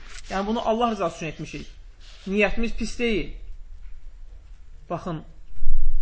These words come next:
bu cəlalət sahibi olan alimin kəlmə, ona rədd cavabına, onlara olan cavabına buyurur, "Və kəm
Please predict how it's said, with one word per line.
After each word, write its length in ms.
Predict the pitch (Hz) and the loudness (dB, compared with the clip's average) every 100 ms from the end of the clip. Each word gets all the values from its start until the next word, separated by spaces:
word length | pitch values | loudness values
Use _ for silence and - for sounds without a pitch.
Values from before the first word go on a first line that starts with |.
| - | 2
bu 260 | 170 160 - - - - - - - - - - - - - - - | 0 -2 -2 -2 -4 -6 -8 -8 -12 -16 -20 -20 -20 -20 -20 -20 -16
cəlalət 440 | 190 175 165 185 190 | -10 -4 -4 -4 -6
sahibi 420 | 180 160 160 160 165 | -6 -6 -6 -10 -10
olan 280 | 160 165 165 - - | -10 -10 -12 -14 -6
alimin 420 | 160 156 156 160 | -4 -4 -8 -10
kəlmə, 340 | 160 151 - | -10 -10 -12
ona 220 | 160 165 165 170 | -12 -12 -10 -10
rədd 160 | 175 | -10
cavabına, 380 | 156 143 147 147 | -10 -10 -10 -12
onlara 260 | 151 147 156 | -12 -10 -10
olan 200 | 151 143 | -10 -10
cavabına 420 | 147 139 143 135 - - - | -12 -12 -12 -14 -16 -20 -18
buyurur, 340 | 156 156 180 180 - - - - - | -12 -10 -10 -10 -10 -10 -12 -12 -12
"Və 80 | - - | -12 -10
kəm 260 | 202 202 | -10 -10